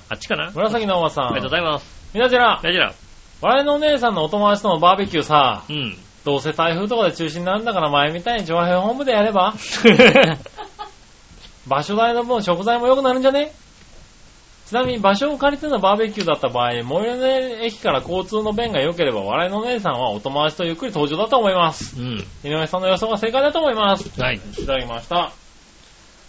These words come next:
Speaker 2: ありがとうございます。
Speaker 1: ねえ。
Speaker 2: はい。
Speaker 1: どうなるのかね。
Speaker 2: ねえ。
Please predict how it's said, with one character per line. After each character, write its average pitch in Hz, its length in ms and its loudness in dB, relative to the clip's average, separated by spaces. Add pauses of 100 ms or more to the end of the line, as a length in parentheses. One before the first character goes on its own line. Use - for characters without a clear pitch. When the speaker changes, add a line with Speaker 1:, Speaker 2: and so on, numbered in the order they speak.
(200)
Speaker 2:
あ 120 60 -10
り - 20 -6
が - 60 -
と 110 40 -12
う 104 40 -14
ご 107 80 -14
ざ 113 60 -12
い - 20 -12
ま 123 260 -2
す。 - 240 -16
Speaker 1:
ね 120 280 -2 (180)
え。 131 40 -6
Speaker 2:
は 110 420 -2 (600)
い。 - 0 -
Speaker 1:
ど 120 100 -8
う - 20 -8
な 101 80 -8
る 90 60 -12
の 87 100 -16
か 104 120 -12
ね。 120 80 -6
Speaker 2:
ね 110 160 -8
え。 120 560 -6